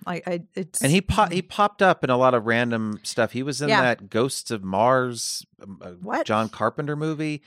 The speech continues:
Speaker 2: Like,
Speaker 1: Oh.
Speaker 2: he's always, like, the soldier or the subordinate. I think he's in that Italian Job remake.
Speaker 1: Ah, yes, he's in the Italian Job remake.
Speaker 2: Um,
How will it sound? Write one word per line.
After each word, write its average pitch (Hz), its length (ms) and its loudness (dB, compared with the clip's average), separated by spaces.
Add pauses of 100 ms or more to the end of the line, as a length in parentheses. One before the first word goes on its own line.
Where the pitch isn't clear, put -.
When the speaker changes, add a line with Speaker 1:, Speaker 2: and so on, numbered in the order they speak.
Speaker 2:
Like, 262 200 2
Speaker 1:
Oh. 175 40 2
Speaker 2:
he's 160 180 4
always, 170 340 4
like, 143 160 2
the 117 180 -4
soldier 127 840 0 (300)
or 117 120 4
the 113 120 -2
subordinate. 117 580 0
I 110 80 -2
think 139 180 -6
he's 131 220 -6
in 123 140 -2
that 107 280 -2
Italian 117 640 -4
Job 117 480 0
remake. 113 400 -6
Speaker 1:
Ah, 294 140 4
yes, 226 320 0
he's 202 180 -4
in 220 80 0
the 233 100 0
Italian 240 340 -2
Job 208 200 -2
remake. 185 200 0 (220)
Speaker 2:
Um, 175 100 -16